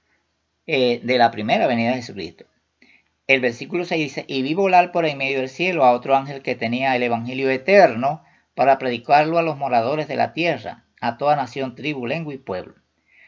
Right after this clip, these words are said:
diciendo en alta voz, 'Temed a Dios y dadle gloria, porque la hora de su juicio ha llegado, y adorad a aquel que hizo el cielo y la tierra, el mar y la fuente de las aguas.'" El mensaje de salvación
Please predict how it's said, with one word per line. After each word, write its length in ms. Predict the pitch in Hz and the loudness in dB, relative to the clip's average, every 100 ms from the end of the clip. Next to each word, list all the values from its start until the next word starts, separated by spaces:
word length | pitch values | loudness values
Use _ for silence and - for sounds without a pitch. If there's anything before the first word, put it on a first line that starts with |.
| _ | _
diciendo 540 | - 156 - 202 151 175 | -4 -4 -4 -4 -4 0
en 100 | 165 | 0
alta 260 | 160 160 | 0 0
voz, 280 | 123 110 - | 0 -2 -4
'Temed 360 | 127 120 139 151 | -2 -2 -2 -2
a 100 | 120 | -2
Dios 480 | 120 139 214 - _ _ _ _ | -2 -2 -4 -8 _ _ _ _
y 100 | 135 | -2
dadle 300 | 131 127 127 | 2 2 0
gloria, 440 | 127 185 151 95 95 | -2 -2 0 -6 -6
porque 320 | 127 120 127 | -8 -6 0
la 140 | 120 120 | 4 4
hora 160 | 147 | 4
de 100 | 147 | 0
su 180 | 131 110 | -2 -10
juicio 440 | 107 185 165 117 | -6 -6 -6 -4
ha 40 | 113 | -4
llegado, 520 | 123 123 127 139 156 _ _ _ | -2 0 0 0 -8 _ _ _
y 120 | 131 | 2
adorad 340 | 156 139 147 165 | 2 4 2 2
a 20 | |
aquel 380 | 165 165 165 165 | 0 0 0 0
que 160 | 147 | -4
hizo 220 | 139 135 143 | -4 -4 -12
el 60 | |
cielo 300 | 135 143 147 | -10 -6 -4
y 40 | 151 | -4
la 140 | 160 | -4
tierra, 480 | 160 147 143 147 - _ _ _ | -2 -2 -2 -10 -12 _ _ _
el 180 | 117 143 | -4 -2
mar 360 | 160 156 165 - | 0 0 0 -4
y 100 | 190 | -2
la 160 | 156 120 | -2 -2
fuente 440 | - 160 175 113 | -4 -4 -4 -8
de 100 | 104 | -10
las 200 | 98 - | -12 -8
aguas.'" 340 | 90 82 - _ _ _ _ _ _ _ _ - | -8 -8 -16 _ _ _ _ _ _ _ _ -4
El 140 | 156 | -2
mensaje 440 | 156 147 220 202 185 | 0 -4 0 0 2
de 100 | 165 | -2
salvación 840 | 185 160 127 120 101 92 120 160 | 0 0 0 -6 -8 -6 -8 -10